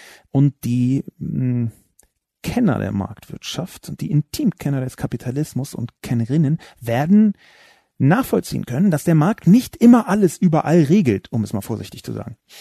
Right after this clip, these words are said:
Insofern, mh, gebe ich gerne zu, die Absturzgefahr habe ich nicht mit thematisiert. Sie ist aber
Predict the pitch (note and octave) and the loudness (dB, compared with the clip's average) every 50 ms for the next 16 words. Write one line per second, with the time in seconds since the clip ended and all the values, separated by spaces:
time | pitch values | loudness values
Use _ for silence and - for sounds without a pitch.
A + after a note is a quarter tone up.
0 | - - _ - - _ _ - - D#3 D3+ D3 F#3 G3 B3+ A#3+ A3 A3+ A#3+ D#4 | -20 -20 _ -20 -20 _ _ 0 0 2 4 4 2 2 2 2 2 2 0 -2
1 | _ _ _ - A#3 A#3+ A#3+ F3 E3 E3 D#3 D3+ - - F3 G3+ A#3 A3 - G#3+ | _ _ _ -16 -10 -6 -4 -2 -2 -2 -4 -6 -8 -6 -4 -2 -2 -2 0 2
2 | G3 F#3 F3 - - B3+ B3 - - - - - C#4+ - - - C4+ - - - | 2 2 2 0 -2 -2 -2 -2 -2 -4 -6 -6 -8 -8 -8 -10 -12 -12 -8 -6
3 | G3+ G3 G#3 G3 F3 F3 - - D#3 F3+ - - - C#3+ F3+ - - - _ - | -4 -2 -2 -2 -4 -2 0 0 0 0 -2 -2 -4 -4 -4 -4 -6 -14 _ -4
4 | - E3 D#3 C#3 C3+ - - C#3 B2 A#2 A2 A#2 B2 D3+ G#3+ E4 - _ - - | -2 -2 -2 -2 -4 -6 -8 -8 -6 -6 -6 -4 -4 -4 -4 -6 -8 _ -18 -20
5 | - - - _ _ _ _ _ _ _ _ _ _ _ _ _ _ _ _ _ | -20 -20 -20 _ _ _ _ _ _ _ _ _ _ _ _ _ _ _ _ _
6 | _ _ _ - - C#3 C#3+ - _ _ - G#3+ C4 C#4 - - _ _ _ _ | _ _ _ -10 -6 -6 -6 -6 _ _ 0 0 0 0 0 -4 _ _ _ _
7 | _ - E3 E3+ F3+ F#3+ F3+ G3 G3 G3 F#3+ F#3 - | _ -8 -6 -4 -2 -2 0 0 -2 -2 -4 -6 -8